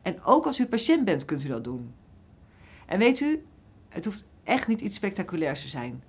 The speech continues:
Want mooie resultaten zitten soms in een klein hoekje. En elk resultaat telt. Zo kunnen we samen ons doel bereiken. De zorg nog beter maken. Een groot goed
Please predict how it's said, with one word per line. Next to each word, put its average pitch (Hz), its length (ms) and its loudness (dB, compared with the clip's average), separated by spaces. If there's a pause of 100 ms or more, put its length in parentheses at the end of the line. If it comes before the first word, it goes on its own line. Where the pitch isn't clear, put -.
(200)
Want 170 140 -4
mooie 262 300 8
resultaten 214 600 2
zitten 196 220 -8
soms 160 340 -2
in 151 100 -8
een 143 120 -8
klein 190 300 2
hoekje. 135 360 -8 (300)
En - 180 -10 (140)
elk 240 340 6
resultaat 190 760 -2
telt. 127 540 -4 (680)
Zo 247 260 6
kunnen 247 220 2
we 196 60 0
samen 190 600 4
ons 226 300 0
doel 202 180 2
bereiken. 131 560 -2 (500)
De 165 100 -2
zorg 233 500 2 (300)
nog 202 460 6
beter 147 340 0
maken. 92 440 -8 (340)
Een 143 120 -8
groot 214 400 2
goed - 420 -6